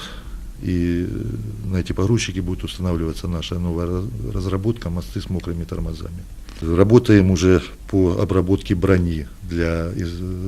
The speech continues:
завода Малышева под, э, танки. Сегодня, э, мы плотно рабо-, начинаем работать с заводом Электротяжмаш. Там предприятие, обеспеченное работой на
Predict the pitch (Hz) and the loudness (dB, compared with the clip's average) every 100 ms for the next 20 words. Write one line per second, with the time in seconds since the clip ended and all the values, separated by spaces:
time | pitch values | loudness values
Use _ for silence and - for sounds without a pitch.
0 | 90 90 90 87 90 95 90 87 90 82 | -4 -2 0 0 2 2 2 0 -2 -4
1 | - 85 - 55 - - - - - - | -4 -8 -8 -10 -10 -12 -12 -12 -14 -14
2 | - 90 78 80 90 - - 113 117 98 | -4 0 0 -2 -6 -8 0 6 6 6
3 | 90 90 85 85 80 82 82 80 80 - | 6 6 6 4 4 2 0 -2 -4 -6
4 | - 95 92 - 82 78 76 80 76 92 | -2 2 4 4 0 2 0 -2 -2 -2
5 | 85 - 87 82 76 82 78 85 80 76 | -2 0 0 2 0 0 -2 -2 -4 -2
6 | 80 80 80 78 - - - - - - | -2 -2 -2 -4 -6 -12 -16 -16 -16 -16
7 | - - - - - - - - - - | -14 -14 -14 -12 -14 -14 -16 -14 -4 2
8 | 87 - 85 87 76 71 71 69 - - | 4 6 4 6 4 2 -2 -2 -2 -4
9 | - - 80 73 62 - - - - - | -6 -4 -2 -2 -6 -12 -14 -16 -14 -14
10 | - - 87 - 82 78 71 85 82 - | -14 -8 -6 -2 0 0 -2 -4 -6 -10
11 | - - - - - - 92 82 - 92 | -14 -14 -12 -12 -10 -2 -2 -2 -4 -6
12 | - 80 82 78 78 80 78 78 80 | -4 -2 -2 -2 -4 -6 -6 -4 -6